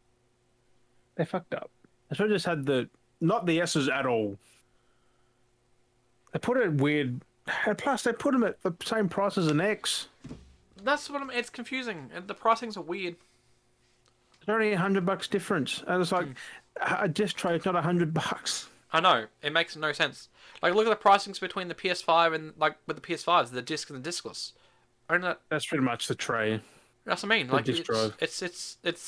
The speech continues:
Speaker 1: They're
Speaker 2: the system's
Speaker 1: exactly the
Speaker 2: exactly the
Speaker 1: same
Speaker 2: same.
Speaker 1: otherwise.
Speaker 2: That's what I mean. Like, why couldn't Xbox do that? Like,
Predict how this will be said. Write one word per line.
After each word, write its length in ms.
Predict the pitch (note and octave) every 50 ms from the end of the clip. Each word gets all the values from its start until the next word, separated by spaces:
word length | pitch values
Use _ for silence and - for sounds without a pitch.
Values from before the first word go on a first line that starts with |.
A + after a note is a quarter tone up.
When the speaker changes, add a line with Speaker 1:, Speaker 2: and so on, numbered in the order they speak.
| F#3 F3+
Speaker 1:
They're 140 | - F3 E3+
Speaker 2:
the 100 | F3 E3+
system's 80 | D3+ D3+
Speaker 1:
exactly 180 | - - A3 G#3+
the 60 | G3+
Speaker 2:
exactly 220 | - G#3 G#3 E3+
the 60 | F#3
Speaker 1:
same 100 | F#3+ -
Speaker 2:
same. 80 | F3+ E3+
Speaker 1:
otherwise. 500 | E3+ F3 E3+ C3+ A#2 A2+ A2+ A2 - - - - - _ _ _ _ _ -
Speaker 2:
That's 180 | - - -
what 80 | A#3+ A3+
I 40 | B3
mean. 60 | A#3 G#3+
Like, 140 | G3+ G3 -
why 100 | A3+ A3+
couldn't 180 | - A3+ A#3 A3+
Xbox 240 | - - G#3 -
do 100 | - F3
that? 180 | C3+ A2+ G#2 -
Like, 160 | C3 C3 B2